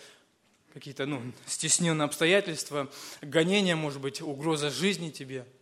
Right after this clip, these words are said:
Где легче проявить смирение, послушание? Где быстрее? Иисус Христос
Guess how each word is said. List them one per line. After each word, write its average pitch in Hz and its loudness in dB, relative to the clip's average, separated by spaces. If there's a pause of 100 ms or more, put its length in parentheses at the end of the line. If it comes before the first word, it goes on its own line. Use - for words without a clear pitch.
(760)
Где 156 0
легче 180 -2
проявить 135 -8
смирение, 139 -8
послушание? 127 -14
Где 135 -2
быстрее? 131 -6 (1040)
Иисус 156 -2
Христос 156 -6